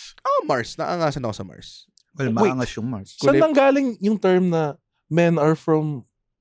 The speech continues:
Speaker 3: Venus, women are from Mars?
Speaker 1: Sa mga taga-Venus na pupunta dito.
Speaker 3: Pero ano
Speaker 2: Baliktad ata.
Speaker 1: Mm.
Speaker 2: Women are,
Speaker 3: Yeah.
Speaker 2: men are from Mars. Tama ba?
Speaker 1: Ah, parang
Speaker 3: What does
Speaker 1: ganun.
Speaker 3: that mean?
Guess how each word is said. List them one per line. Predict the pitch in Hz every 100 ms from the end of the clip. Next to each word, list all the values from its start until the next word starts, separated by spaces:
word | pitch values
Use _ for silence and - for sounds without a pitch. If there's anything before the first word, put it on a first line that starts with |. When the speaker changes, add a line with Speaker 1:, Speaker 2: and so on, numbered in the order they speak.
| _ _ _
Speaker 3:
Venus, | 139 151 139 135
women | 139 135 135
are | 131
from | - 120
Mars? | 113 107 107 - _
Speaker 1:
Sa | - 156
mga | 151 151
taga-Venus | 151 143 135 117 104 95 -
na |
pupunta | 107 104 101 98
dito. | 95 92 - - _ - - -
Speaker 3:
Pero | 262
ano | 254 277
Speaker 2:
Baliktad | 240 - 269
ata. | 220 - 180
Speaker 1:
Mm. | 117 185
Speaker 2:
Women | 185 185 180
are, | 180 175 170 - _
Speaker 3:
Yeah. | -
Speaker 2:
men | 202
are | 190
from | 185 160
Mars. | 147 160 220
Tama | - 143
ba? | 127 147
Speaker 1:
Ah, | 143 143
parang | 135 127 120
Speaker 3:
What | 294
does | 311
Speaker 1:
ganun. | -
Speaker 3:
that | 233 - _ _
mean? | 214 165 151 131